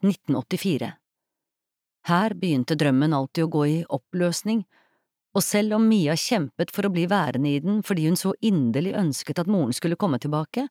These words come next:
våknet hun opp og var igjen den jenta som hadde ankommet Kastrup flyplass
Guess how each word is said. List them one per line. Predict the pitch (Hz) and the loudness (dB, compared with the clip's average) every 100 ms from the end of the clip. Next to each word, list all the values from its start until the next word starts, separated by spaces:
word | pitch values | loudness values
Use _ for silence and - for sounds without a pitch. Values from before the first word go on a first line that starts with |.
| _ - _ _ | _ -20 _ _
våknet | 202 247 175 - 143 180 | 0 2 2 -2 -2 0
hun | 208 | -4
opp | - - - | -6 -18 -4
og | 214 165 | -2 0
var | 165 | 2
igjen | 220 196 254 196 | 2 2 2 0
den | 160 | 0
jenta | 190 160 120 139 | 2 0 -2 -4
som | - 175 | 0 0
hadde | 175 151 | 0 0
ankommet | 143 - 175 175 | -2 -2 -4 -4
Kastrup | - 147 - 190 - | -4 -6 -4 -6 -6
flyplass | - 147 - 214 240 - | -6 -6 -4 -6 -6 -10